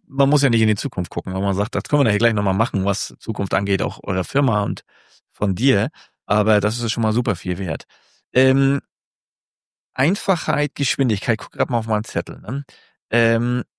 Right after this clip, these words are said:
wie setzt ihr das um? Weil ich weiß, Olga, wir haben uns ja kennengelernt über einen Vortrag von euch, ne?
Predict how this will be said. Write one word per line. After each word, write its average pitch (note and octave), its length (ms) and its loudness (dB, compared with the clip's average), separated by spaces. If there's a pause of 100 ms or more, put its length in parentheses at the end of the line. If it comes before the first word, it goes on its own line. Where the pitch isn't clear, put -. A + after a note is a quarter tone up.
(1120)
wie G3+ 220 0
setzt G3 400 0
ihr F3 100 4
das E3+ 200 -2
um? G2 300 0
Weil B2 200 4
ich - 140 -2
weiß, F3+ 460 0
Olga, D#3+ 260 2
wir D#3+ 140 2
haben E3 100 -2
uns E3 160 -4
ja D3 80 0
kennengelernt C3+ 560 0
über B2+ 160 0
einen A#2 120 2
Vortrag - 480 0
von E2+ 160 -8
euch, C2 300 -8
ne? D3+ 300 2